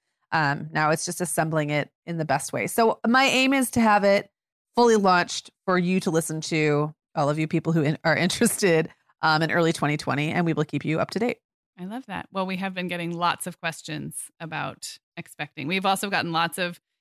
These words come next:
Speaker 2: people telling us they're pregnant and they're ready to be in season two. And we're
Speaker 1: <laughs>
Speaker 2: like,
Speaker 1: Yeah, we're like, "Oh,
Speaker 2: "It's so
Speaker 1: shoot.
Speaker 2: sweet
Speaker 1: Let's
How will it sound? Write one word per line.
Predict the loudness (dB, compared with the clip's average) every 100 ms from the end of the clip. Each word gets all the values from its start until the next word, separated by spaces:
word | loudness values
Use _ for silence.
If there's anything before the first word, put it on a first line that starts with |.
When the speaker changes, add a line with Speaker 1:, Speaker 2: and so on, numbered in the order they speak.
| _ -8
Speaker 2:
people | -4 -4
telling | -2 -2 -2
us | -4 -2
they're | -2
pregnant | 0 -2 -2 -4 -4
and | -4
they're | -2
ready | -2 -2
to | -6
be | -6 -6
in | -4
season | -6 -6 -8
two. | -6 -10 -12 _ _
And | -2 0
we're |
Speaker 1:
<laughs> | 2
Speaker 2:
like, | 2
Speaker 1:
Yeah, | 4
we're | 4
like, | 4 6
"Oh, | 6
Speaker 2:
"It's | 4
so | 4 4
Speaker 1:
shoot. | 2 0
Speaker 2:
sweet | 0 0 2
Speaker 1:
Let's | 4